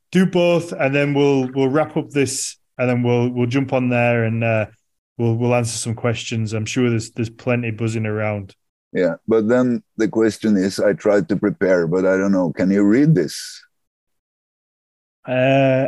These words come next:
Speaker 1: I can, but we will, I mean, we can put the lyrics in the, in the show notes as well, or make a,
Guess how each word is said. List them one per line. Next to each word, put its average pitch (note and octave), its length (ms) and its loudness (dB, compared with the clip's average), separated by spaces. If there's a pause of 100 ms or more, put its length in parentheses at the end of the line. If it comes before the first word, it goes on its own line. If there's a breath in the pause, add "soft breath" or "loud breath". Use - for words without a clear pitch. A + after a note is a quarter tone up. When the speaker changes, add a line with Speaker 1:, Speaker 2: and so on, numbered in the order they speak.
(140)
Speaker 1:
I D#3+ 180 0
can, F3 540 -2 (840)
but D#3+ 100 2
we G3+ 160 4
will, G3+ 500 4
I E3 80 -2
mean, F#3+ 140 4
we G#3+ 80 2
can G3+ 140 -2
put F#3+ 140 -2
the F3+ 80 2
lyrics E3+ 460 0
in D3 160 -4
the, B2+ 400 0
in C#3+ 100 -6
the B2+ 80 -2
show C#3+ 200 0
notes C#3 260 0
as B2 80 -4
well, C3+ 180 2
or A#2+ 180 4
make B2 260 -2
a, A2+ 220 0